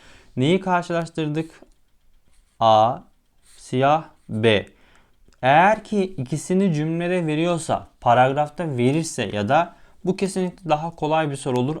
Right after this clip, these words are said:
ama ikinci soru tarzı daha zordur arkadaşlar. Mesela burada dikkat etmemiz gereken temel şey şudur. Buraya yıldız atıyorum. Yazanlar burayı da mutlaka not alsınlar. En, daha,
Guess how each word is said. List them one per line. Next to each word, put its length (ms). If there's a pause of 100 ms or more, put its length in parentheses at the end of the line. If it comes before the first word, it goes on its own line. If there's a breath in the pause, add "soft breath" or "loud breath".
ama 400 (460)
ikinci 420
soru 280
tarzı 420
daha 240
zordur 320
arkadaşlar. 680
Mesela 560
burada 300
dikkat 260
etmemiz 340
gereken 440
temel 340
şey 260
şudur. 360
Buraya 200
yıldız 280
atıyorum. 500 (500 soft breath)
Yazanlar 800
burayı 300
da 260
mutlaka 440
not 180
alsınlar. 600 (520)
En, 400 (920)
daha, 840